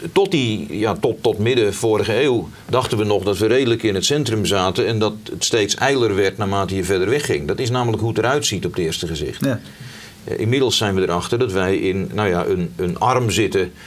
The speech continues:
Speaker 1: van zo'n spiraalvormige kluit van, van heel veel sterren, die op zich, nou ja, helemaal niet uniek is. Zoveel zijn er veel.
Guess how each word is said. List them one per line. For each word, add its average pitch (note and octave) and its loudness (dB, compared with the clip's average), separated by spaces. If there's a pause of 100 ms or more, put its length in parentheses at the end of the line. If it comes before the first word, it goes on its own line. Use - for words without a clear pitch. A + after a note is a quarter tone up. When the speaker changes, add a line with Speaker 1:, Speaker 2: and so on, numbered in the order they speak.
(140)
Speaker 1:
van F#2 -2
zo'n F2+ 0
spiraalvormige G2 2 (300)
kluit A2 2
van, F#2 -2
van F2 -4
heel A2+ 0
veel G2 0
sterren, A#2 0 (680)
die G#2 0
op - -4
zich, - -2 (480)
nou G2+ -2
ja, E2+ 0
helemaal F2+ -2
niet F#2 -4
uniek F#2 -2
is. F#2+ -2
Zoveel F2 -4
zijn F#2 -2
er E2+ -2
veel. G2 -2